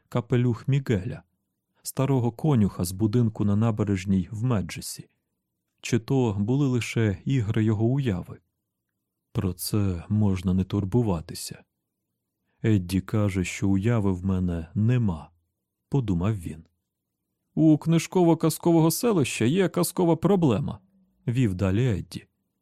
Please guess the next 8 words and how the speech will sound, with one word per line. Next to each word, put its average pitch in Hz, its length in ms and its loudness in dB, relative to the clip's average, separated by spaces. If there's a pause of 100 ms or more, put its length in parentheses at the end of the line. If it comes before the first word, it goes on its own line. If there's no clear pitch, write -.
(220)
«Тож 156 260 2
книжково-казкові 165 1000 2
люди 170 400 4
звертаються 165 680 2
до 156 140 2
купки 160 400 0
кіношних 170 540 2
героїв, 120 600 2